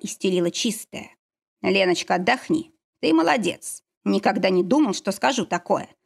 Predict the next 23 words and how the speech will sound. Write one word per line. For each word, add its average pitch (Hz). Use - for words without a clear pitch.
но 196
я 196
очень 220
рад, 247
что -
ты -
оказалась 190
парой 175
Серёги». 208
«Не 190
рассчитывай, 285
что -
я 185
сейчас 208
тоже 277
тебе 190
оды 180
сочинять 180
буду. 202
Пока 196
Наташа 208
не 185
родит, 180